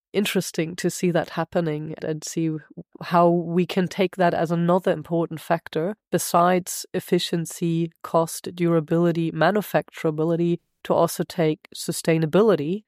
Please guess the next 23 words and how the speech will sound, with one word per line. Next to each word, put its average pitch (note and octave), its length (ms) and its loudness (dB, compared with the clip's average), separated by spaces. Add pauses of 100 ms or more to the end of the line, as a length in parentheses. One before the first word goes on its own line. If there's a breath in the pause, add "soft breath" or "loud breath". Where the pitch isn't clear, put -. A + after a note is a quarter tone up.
(120)
as E3+ 320 0
one E3 260 4
of, E3+ 260 2
let's E3 220 -4
say, D#3 220 2
the D#3+ 140 0
major E3 600 2
design D#3+ 640 2
strategies D3+ 680 -4
into D#3+ 280 -4
account D#3+ 640 0 (280)
when D#3+ 180 4
we D#3 160 4
are D#3 220 6
designing D3+ 500 0
new D3 120 0
products. - 680 -6 (720)
You F3+ 140 2
have F#3+ 160 -2
to - 100 -12
think G3 300 0
about F3+ 380 4
that - 340 -4